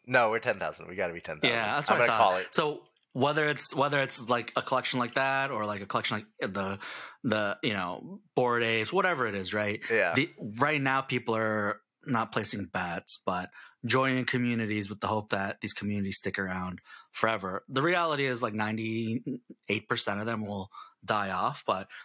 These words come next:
Speaker 2: to your point, and what I think, like, you were unsolicitedly said is, find the, find the groups that have been building during the, the bear market, right? 'Cause
Speaker 1: Mm-hmm.
Speaker 2: inherently, when the next bull market comes,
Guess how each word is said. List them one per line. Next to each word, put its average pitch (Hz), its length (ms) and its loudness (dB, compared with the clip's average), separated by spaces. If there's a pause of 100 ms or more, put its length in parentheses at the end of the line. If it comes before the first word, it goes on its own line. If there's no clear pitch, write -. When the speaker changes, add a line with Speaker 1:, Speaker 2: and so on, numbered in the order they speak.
(180)
Speaker 2:
to 135 100 4
your 131 160 2
point, 131 480 0
and 107 240 -2
what 107 140 0
I 107 100 0
think, 107 380 -2
like, 101 180 -2
you 107 120 -2
were 104 120 0
unsolicitedly 104 800 -2
said 117 320 0
is, 92 200 -8 (520)
find 135 360 2
the, 120 500 0 (100)
find 131 180 2
the 120 60 -4
groups 131 240 -2
that 120 100 0
have 117 80 0
been 107 160 -2
building 110 380 -2
during 104 200 -2
the, 101 160 -4 (140)
the 101 140 -4
bear 104 240 -2
market, 90 400 -8 (420)
right? 101 300 0
'Cause 117 220 0
Speaker 1:
Mm-hmm. 113 460 -8
Speaker 2:
inherently, 139 640 0
when 135 200 0
the 123 60 2
next 123 320 -2
bull 117 200 2
market 127 280 0
comes, 151 420 0